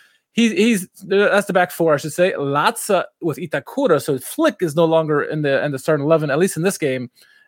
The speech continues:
Um, so Latza's in the middle of Itakura. Drexler, Bülter, and Salazar back into the lineup in this one. And then Terodde, obviously, up top. Uh, Schalke Canada in the house. Good, good to see you, William. Good to see you, William. Uh, thoughts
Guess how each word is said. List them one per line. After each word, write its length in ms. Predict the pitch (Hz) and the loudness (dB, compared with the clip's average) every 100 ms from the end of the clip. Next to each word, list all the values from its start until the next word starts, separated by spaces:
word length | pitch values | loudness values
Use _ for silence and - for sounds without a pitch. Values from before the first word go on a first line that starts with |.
| - | -8
Um, 500 | 135 135 127 123 113 - - | -2 0 0 -2 -6 -14 -12
so 160 | - | -4
Latza's 400 | 143 175 - 170 | 2 2 2 0
in 40 | 165 | 2
the 60 | |
middle 200 | 170 160 | 4 4
of 40 | 156 | 2
Itakura. 580 | 139 139 233 220 214 196 - _ _ - | -4 -2 2 4 2 0 -10 _ _ -14
Drexler, 540 | 131 143 233 - 214 156 | -2 0 0 2 0 2
Bülter, 380 | 180 208 196 196 | 2 2 2 2
and 300 | 160 151 135 | 2 0 -2
Salazar 720 | - - 180 226 180 185 160 | -6 0 2 2 2 4 2
back 300 | 135 170 170 | 4 2 2
into 160 | 180 170 | -2 0
the 80 | 160 | 0
lineup 340 | 156 170 156 | 2 0 0
in 60 | 156 | -2
this 220 | 165 - | -2 0
one. 240 | 165 160 - _ - | -2 -2 -8 _ -8
And 140 | 151 | -4
then 140 | 151 135 | -2 -4
Terodde, 380 | 147 139 135 135 | -4 -2 0 0
obviously, 480 | 135 139 - 131 | -2 -4 -4 -2
up 160 | 127 - | -2 -2
top. 320 | 156 147 147 _ _ _ | -2 -2 -4 _ _ _
Uh, 580 | - 131 127 127 127 131 113 | -4 0 2 2 2 0 -2
Schalke 340 | - 143 131 | -4 -4 -4
Canada 320 | 170 151 147 | -2 0 0
in 80 | 139 | -2
the 60 | 135 | -2
house. 320 | 147 147 - | 0 -2 -4
Good, 180 | - 156 143 156 | -6 -4 -2 -2
good 100 | 147 | -4
to 60 | |
see 160 | - 170 | -2 -2
you, 120 | 151 | 0
William. 440 | 143 175 190 220 | 2 2 2 0
Good 140 | 175 165 | -2 -2
to 60 | |
see 140 | 160 175 | -2 -2
you, 100 | 156 | 0
William. 380 | 165 190 208 208 156 _ - | 0 -2 -2 -8 -18 _ -4
Uh, 180 | 147 156 | 0 0
thoughts 600 | - 202 233 277 - | 0 2 2 2 -2